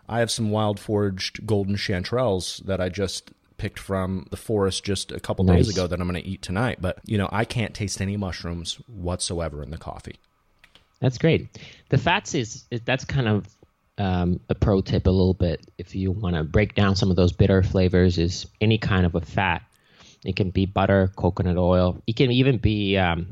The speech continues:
Speaker 2: a nut milk. I just made a homemade cashew milk, which is super,
Speaker 1: Mm.
Speaker 2: super creamy. Super, super creamy.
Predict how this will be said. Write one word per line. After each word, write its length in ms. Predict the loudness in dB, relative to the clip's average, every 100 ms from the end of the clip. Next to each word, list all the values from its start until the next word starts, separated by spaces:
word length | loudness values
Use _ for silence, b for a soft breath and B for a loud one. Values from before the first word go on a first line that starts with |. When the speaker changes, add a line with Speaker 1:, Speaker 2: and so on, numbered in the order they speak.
| -14 -4
Speaker 2:
a 80 | 0
nut 240 | 2 2
milk. 420 | 2 2 0 -4 -14 -14 -10
I 80 |
just 220 | -4 -2 0
made 260 | 2 2
a 220 | 4 2 0 -8 -20 -20 _ -2
homemade 440 | 2 2 2 -2
cashew 360 | 0 0 -2 -4
milk, 300 | -4 -6 -6
which 120 | -10
is 120 | -8
super, 360 | -6 -2 0 0
Speaker 1:
Mm. 40 |
Speaker 2:
super 220 | -2 -2 -2
creamy. 600 | 2 2 4 2 -2 -4 b b b b b
Super, 340 | -18 0 2 2
super 240 | 0 -4
creamy. 580 | -4 -4 -4 -4 -4 -8